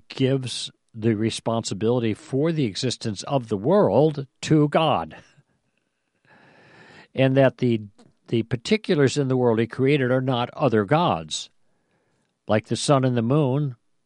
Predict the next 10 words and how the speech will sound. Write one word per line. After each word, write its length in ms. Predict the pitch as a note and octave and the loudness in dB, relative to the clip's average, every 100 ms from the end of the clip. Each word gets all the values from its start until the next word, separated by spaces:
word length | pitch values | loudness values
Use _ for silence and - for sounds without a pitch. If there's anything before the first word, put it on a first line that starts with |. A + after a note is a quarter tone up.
| _ G#2+ | _ -4
they 100 | G#2+ | 0
don't 160 | C3 | 2
have 180 | C#3 C#3 | 0 0
names. 580 | G#2 F#2 G2+ C#3+ - - _ _ _ _ _ _ _ - | -4 -2 -4 -4 -4 -6 _ _ _ _ _ _ _ -4
They 200 | A2 A2+ | 2 2
have 340 | G#2 A2 G#2 | 2 -2 -4
functions. 880 | - - E3 D#3 - F2+ F2 - - _ | -8 -6 -4 -2 -4 -8 -10 -16 -16 _
They're 120 | A2 G2+ | -4 -4
just 380 | B2+ B2 - | -2 -4 -6
things. 800 | - - - E3+ B2 F2+ D#2+ - | -12 -16 -2 0 0 -4 -10 -14